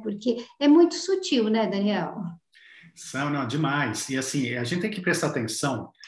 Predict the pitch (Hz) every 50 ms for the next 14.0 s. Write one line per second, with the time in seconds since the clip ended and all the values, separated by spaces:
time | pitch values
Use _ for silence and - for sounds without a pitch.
0 | - - _ _ _ _ - - 143 147 175 190 - 156 147 165 208 208 196 185
1 | 170 143 135 - - - 185 220 220 185 175 139 - - 143 123 117 135 131 120
2 | 117 117 117 107 104 104 117 139 151 - - 107 107 107 107 110 135 156 202 226
3 | 185 - 156 180 180 - 202 220 214 254 311 - - - 139 131 120 117 - -
4 | 104 - 170 170 - - - - - - 160 190 247 254 208 - - 147 131 120
5 | 110 107 - 113 107 - 117 107 95 107 104 104 - - 107 - 127 127 - 123
6 | - 98 95 90 - _ - 107 110 107 - 107 110 110 113 117 139 180 196 160
7 | 202 208 208 202 190 - 190 160 - - 113 101 - - - - 120 120 101 95
8 | - - _ _ _ _ - - - _ - 233 240 247 262 277 320 359 359 339
9 | 330 302 - - 240 220 208 208 208 202 196 185 180 196 190 - - - 196 185
10 | 185 202 240 262 247 240 247 233 240 240 233 226 - 240 226 226 226 220 226 240
11 | 254 262 262 247 233 226 226 240 233 - - 226 240 254 - - - - 370 370
12 | - - 381 247 175 151 147 170 170 - - - - - _ _ _ _ _ _
13 | - 247 320 - - - - - 202 185 180 180 - - 294 330 359 370 359 -